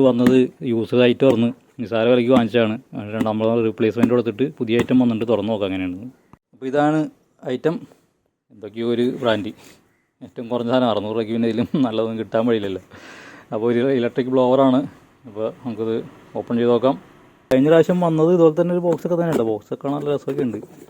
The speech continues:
ആ സാധനം കഴിഞ്ഞ പ്രാവശ്യം നമുക്ക് യൂസറാണ് അവർ അയച്ചു തന്നത്. ഇപ്രാവശ്യം വേറെ പാക്കിംഗ് കവറൊന്നുമില്ല, ചുമ്മാ ഇട്ടേക്കാണ്. ഉം,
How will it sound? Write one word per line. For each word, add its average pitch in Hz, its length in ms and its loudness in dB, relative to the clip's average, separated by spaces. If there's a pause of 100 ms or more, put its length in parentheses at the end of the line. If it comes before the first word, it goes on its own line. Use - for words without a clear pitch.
(280)
ആ 123 80 -10 (240)
സാധനം 123 380 -4
കഴിഞ്ഞ 131 160 2
പ്രാവശ്യം 135 240 2
നമുക്ക് 139 240 0
യൂസറാണ് 127 420 2
അവർ 123 140 4
അയച്ചു 107 200 -2
തന്നത്. 104 240 -10 (1300)
ഇപ്രാവശ്യം 123 440 -4 (460)
വേറെ 107 180 -8 (380)
പാക്കിംഗ് 113 380 -6
കവറൊന്നുമില്ല, 139 440 0
ചുമ്മാ 113 200 -6
ഇട്ടേക്കാണ്. 120 360 -4 (2250)
ഉം, 113 120 -10